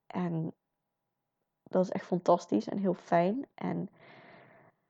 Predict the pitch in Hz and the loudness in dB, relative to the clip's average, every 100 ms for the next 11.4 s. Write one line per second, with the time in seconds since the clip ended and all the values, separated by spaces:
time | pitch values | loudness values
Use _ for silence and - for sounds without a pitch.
0 | _ - - 214 208 - - 208 220 220 | _ -4 2 4 4 8 10 12 10 6
1 | 190 196 208 202 202 - - 185 175 214 | 4 4 4 2 0 2 6 10 10 8
2 | 349 - - - 214 214 220 220 220 220 | 4 0 -10 2 6 6 4 0 0 4
3 | 208 202 - 208 190 196 202 - _ - | 4 2 0 4 8 8 6 0 _ -12
4 | 185 175 202 202 196 185 180 190 190 170 | -2 6 6 6 0 2 2 2 0 2
5 | 208 208 214 196 190 - 202 185 185 196 | 2 4 6 4 4 2 2 2 2 -2
6 | - - 180 170 175 180 - 185 185 180 | -8 -4 -2 2 2 2 2 0 0 -2
7 | 180 190 202 208 208 - - - 185 - | 8 10 10 8 4 -4 -6 -2 -2 2
8 | 170 175 254 - _ _ _ - - - | 6 6 4 -6 _ _ _ -20 -20 -20
9 | - - _ _ _ _ - 196 190 - | -20 -20 _ _ _ _ 2 4 6 4
10 | 202 202 202 185 196 - 185 185 185 - | 4 4 2 4 4 6 6 6 4 2
11 | 175 180 175 | 2 2 0